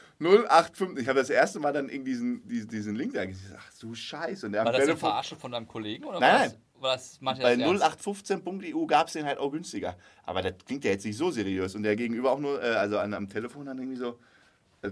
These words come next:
Speaker 1: „Wie war das? null acht fünfzehn punkt E U.“ <laughs> Ich so, „Ja, also“,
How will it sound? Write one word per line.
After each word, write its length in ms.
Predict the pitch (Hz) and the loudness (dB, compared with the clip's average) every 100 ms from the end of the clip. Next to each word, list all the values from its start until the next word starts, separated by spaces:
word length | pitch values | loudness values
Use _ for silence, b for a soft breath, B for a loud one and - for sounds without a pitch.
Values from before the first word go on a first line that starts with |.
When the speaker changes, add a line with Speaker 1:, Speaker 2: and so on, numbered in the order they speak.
| 101 | -8
Speaker 1:
„Wie 160 | 113 | -4
war 100 | 180 | 0
das? 220 | 214 214 - | 0 -4 -8
null 360 | 123 151 240 - | 2 4 4 4
acht 260 | 208 - | 0 0
fünfzehn 580 | - 214 240 - - 123 | -2 0 0 -2 0 2
punkt 280 | - 131 127 | 2 -4 -4
E 120 | 120 | -6
U.“ 180 | 120 143 143 - | -4 -4 -6 -18
<laughs> 160 | _ | _
Ich 180 | - - | -8 -8
so, 80 | 143 | -4
„Ja, 380 | 127 131 139 127 | 0 2 4 4
also“, 240 | - 120 | 0 -6